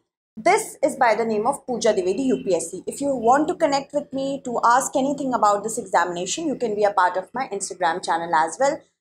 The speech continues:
That is by the name of Pooja Dwivedi। Moving on. These are the myriad events we have to cover. Specific, specifically, if we talk about the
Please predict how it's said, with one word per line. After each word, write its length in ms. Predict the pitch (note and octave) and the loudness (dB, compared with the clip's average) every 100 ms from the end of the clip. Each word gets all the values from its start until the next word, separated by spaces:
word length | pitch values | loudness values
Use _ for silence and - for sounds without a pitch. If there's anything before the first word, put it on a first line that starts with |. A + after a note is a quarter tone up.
| _ | _
That 160 | C4+ C4+ | 0 0
is 140 | C#4+ | 0
by 160 | G#3+ E3+ | 0 0
the 100 | F3 | -2
name 180 | F3 F3 | -6 -6
of 220 | B3+ - | -6 -6
Pooja 260 | F3+ F#3 | -4 -2
Dwivedi। 300 | F#3+ E3 D3+ - _ _ _ _ | -2 -2 -8 -12 _ _ _ _
Moving 300 | D4+ F4 D#4+ - | 0 2 4 2
on. 100 | - - _ - G#3+ | 0 -8 _ -8 -2
These 160 | E4 D#4+ | 2 4
are 160 | D4+ | 2
the 120 | D#4 | 0
myriad 560 | C4+ A3 G#3+ D4 F4 E4+ | -2 2 2 4 2 2
events 280 | D#4+ E4 D#4 | 0 -4 -4
we 80 | D#4+ | -2
have 200 | D4+ D4+ | 0 0
to 60 | D#4 | 0
cover. 260 | D4+ E4 | 2 2
Specific, 640 | - - D#4 D4+ D4+ F4+ - A3 | 0 2 2 2 -2 -6 -4 -4
specifically, 920 | - D#4 D4+ E4 F4+ B3+ A#3+ B3 A3+ - | 0 2 2 2 -4 -4 -6 -6 -12 -6
if 100 | D4+ | -6
we 80 | D#4+ | -2
talk 220 | D#4 C#4+ | 2 2
about 180 | D4 C#4+ | 2 0
the 120 | E4 | 0